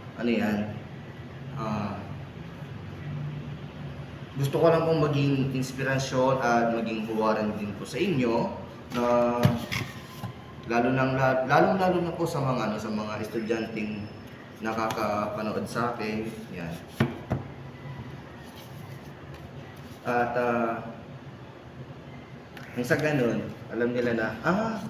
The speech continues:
eh, bakit sa ano si Idol, eh, hindi naman siya ano, hindi rin naman siya fan, pero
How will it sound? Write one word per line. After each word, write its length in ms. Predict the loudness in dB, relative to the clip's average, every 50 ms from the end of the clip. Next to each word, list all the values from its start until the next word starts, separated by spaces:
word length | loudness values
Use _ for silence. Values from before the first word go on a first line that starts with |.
| -8 -8 -8 -6
eh, 80 | -4
bakit 280 | -2 -2 0 -2 -2 0
sa 120 | 2 2
ano 80 | 2 2
si 360 | 2 2 2 0 2 2 4
Idol, 520 | 6 6 6 6 4 2 2 2 0 -2 -2
eh, 360 | -2 0 0 0 0 0 0
hindi 160 | -2 -2 -2 -2
naman 160 | -2 -2 -2
siya 280 | -2 0 0 0 0 0
ano, 160 | -2 -4 -6 -6 -10 -12 -14 -14 -14 -14 -16 -16 -14 -10 -8
hindi 160 | -4 -4 -2 -2
rin 160 | -2 -2 -4
naman 120 | -4 -4
siya 240 | -6 -6 -6 -6 -4
fan, 160 | -4 -4 -4 -4
pero 520 | -4 -4 -2 -2 0 0 -2 -2 -4 -8